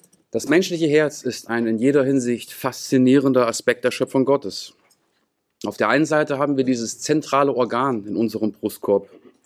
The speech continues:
etwa von der Größe einer geballten Faust im Erwachsenenalter. Bei Neugeborenen hat es die Größe einer Walnuss.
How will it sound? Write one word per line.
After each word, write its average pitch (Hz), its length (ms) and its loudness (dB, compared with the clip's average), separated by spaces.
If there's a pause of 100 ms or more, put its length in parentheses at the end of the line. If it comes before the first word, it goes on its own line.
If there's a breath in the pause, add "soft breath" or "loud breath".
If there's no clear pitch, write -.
(500)
etwa 113 220 -4
von 131 200 0
der 123 100 4
Größe 139 340 2
einer 131 200 0
geballten 139 340 2
Faust 156 360 -2
im 110 100 -4
Erwachsenenalter. 90 720 -4 (1400)
Bei 101 100 0
Neugeborenen 190 680 4
hat 147 120 0
es 143 80 -12
die 139 80 -6
Größe 139 260 0
einer 104 160 -2
Walnuss. 92 540 -8